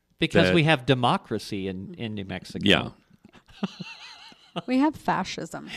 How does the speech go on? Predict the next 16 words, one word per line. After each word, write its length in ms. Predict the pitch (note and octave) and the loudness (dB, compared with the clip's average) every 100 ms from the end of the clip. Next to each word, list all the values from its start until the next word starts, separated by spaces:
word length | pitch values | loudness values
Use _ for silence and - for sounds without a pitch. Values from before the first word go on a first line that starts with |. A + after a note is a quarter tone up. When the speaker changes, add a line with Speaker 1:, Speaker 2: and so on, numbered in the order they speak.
| F#3+ - | -10 -10
Speaker 3:
in 120 | - F#3+ | -10 -4
New 80 | G3 | 4
Speaker 1:
<laughs> 40 | |
We, 40 | F#3 | 8
Speaker 2:
Um, 220 | A2+ G#2+ | 10 12
Speaker 1:
we 120 | F#3 | 10
Speaker 3:
Mexico. 300 | F#2+ F#3+ C3+ | 10 6 4
Speaker 1:
do. 380 | F3+ - - - F#3+ | 2 0 -4 0 6
Well, 120 | F3 | 10
that's 220 | F3+ F3+ | 10 10
what 140 | E3+ | 6
happens. 400 | D#3 D3+ C3 A#2+ | 8 6 4 -2
You, 160 | C#3 C#3+ - - - | 0 0 0 -12 2
you 200 | D#3 D3+ | 6 8
democratically 880 | D3+ F#3 G3+ - E3+ D#3+ D#3+ D3 C3+ | 8 6 4 6 6 8 4 0 0
elect 600 | A#2 B2+ G2+ - - | 2 2 2 0 -8